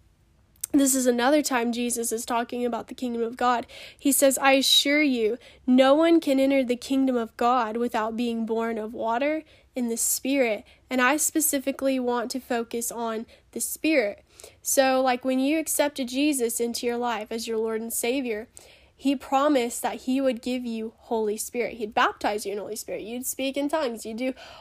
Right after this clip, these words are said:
all these things, right? Holy Spirit is what's gonna show you the kingdom of God. Let that sink in for a minute. Like, it's just, let, that's, like, a key right there.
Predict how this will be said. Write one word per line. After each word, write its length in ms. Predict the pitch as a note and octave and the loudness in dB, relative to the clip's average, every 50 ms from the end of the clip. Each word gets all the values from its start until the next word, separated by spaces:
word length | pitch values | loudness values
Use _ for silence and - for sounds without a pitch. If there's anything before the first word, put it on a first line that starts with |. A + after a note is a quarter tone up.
| - - | -8 -2
all 180 | - C4 C4+ C#4 | 0 2 2 2
these 240 | C#4+ C4+ B3+ - - | 2 0 -2 -2 -2
things, 380 | - D#4+ F4+ E4 C#4 B3 - | 0 2 2 2 2 0 -2
right? 260 | G#3+ G#3 A3 A#3 - - - - - - - _ _ _ _ _ _ - | -2 -2 -2 -4 -6 -8 -18 -20 -20 -20 -20 _ _ _ _ _ _ -2
Holy 360 | - - C#4+ D#4 E4 F4 E4 | 4 6 6 8 8 6 4
Spirit 760 | D4 - - - - - C#4+ D4+ D#4+ D#4 C4+ A#3+ A3+ G#3 C4 _ _ _ | 4 4 0 0 0 0 2 4 6 6 4 4 2 -2 -6 _ _ _
is 220 | - C4+ C4 A#3+ B3 | -2 0 0 0 2
what's 240 | B3 B3+ C4 C4 - | 2 0 2 0 0
gonna 260 | - C#4+ C4 A#3 A#3 | 0 0 2 0 0
show 340 | - - - C#4 C4 C4 C4+ | -2 -2 2 4 4 4 4
you 420 | C4 A#3+ A#3 A3+ A3 A3 A3+ A#3+ - - | 2 0 -2 -2 -2 -4 -4 -6 -10 -12
the 80 | A#3+ | -12
kingdom 400 | A3 - B3 A#3 A3+ A3+ A3 G#3+ | -8 -4 -2 -2 -2 -2 -4 -6
of 180 | G#3 G#3 A3+ A3+ | -6 -8 -8 -4
God. 420 | - A3+ G#3+ G#3 - - A#3 - - _ _ _ _ _ _ _ _ - - - _ _ _ _ - _ _ _ _ _ _ - | -4 -4 -2 -4 -6 -10 -14 -16 -18 _ _ _ _ _ _ _ _ -18 -18 -18 _ _ _ _ -20 _ _ _ _ _ _ -4
Let 220 | B3 A#3+ A#3+ A#3+ | -2 -2 0 2
that 200 | - B3+ B3+ C4 | 4 4 4 2
sink 340 | - - - C#4 C4+ C4+ C4+ | 0 0 0 0 2 2 2
in 260 | B3+ A#3 G3+ A3 A#3 | 2 2 0 -2 -8
for 200 | - - - A3+ | -12 -10 -8 -8
a 60 | A3+ | -6
minute. 380 | A3 G#3 G3 F#3 F#3+ G3 F#3 - | -4 -4 -6 -6 -6 -8 -8 -6
Like, 240 | - G#3+ G#3 G#3+ - | -4 -4 -4 -4 -6
it's 200 | G3+ F#3+ A3+ - | -10 -10 -10 -10
just, 260 | - A3+ - - - | -8 -8 -8 -8 -6
let, 280 | G#3+ G#3+ A3+ A#3 A3 A3+ | -4 -2 0 0 0 -2
that's, 240 | A3 A3 G#3+ - - | -4 -6 -6 -6 -6
like, 160 | B3 B3 A#3+ | -6 -4 -4
a 60 | A#3+ | -6
key 480 | A#3 - - - C4 B3 G#3+ G3 A3 A#3+ - | -8 -8 -6 -4 -4 -4 -4 -6 -8 -10 -8
right 260 | A3+ G3 G3+ A3 - | -6 -6 -6 -6 -4
there. 380 | - A#3+ A3 G3 G3 - B3 | -4 -4 -2 -4 -4 -8 -12